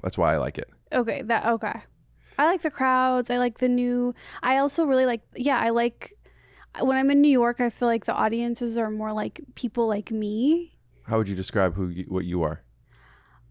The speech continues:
Speaker 2: Uh,
Speaker 1: Just down to earth, nitty gritty?
Speaker 2: smart young lady.
Speaker 1: Yeah.
Speaker 2: Jewish.
Speaker 1: There's a lot of smart young Jewish ladies in New York.
Speaker 2: Yeah.
Speaker 1: Believe me.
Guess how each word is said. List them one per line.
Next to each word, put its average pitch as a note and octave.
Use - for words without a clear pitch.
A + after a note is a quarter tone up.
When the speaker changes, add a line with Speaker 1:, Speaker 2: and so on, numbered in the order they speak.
Speaker 2:
Uh, A3+
Speaker 1:
Just -
down F#2
to F2+
earth, F2+
nitty F#2
gritty? F#2
Speaker 2:
smart A#3+
young A#3
lady. B3
Speaker 1:
Yeah. E2
Speaker 2:
Jewish. B3
Speaker 1:
There's A#2+
a B2
lot B2
of A2
smart G#2+
young F#2+
Jewish F2+
ladies E2
in D#2+
New D#2+
York. D#2
Speaker 2:
Yeah. A#3+
Speaker 1:
Believe F#2+
me. E2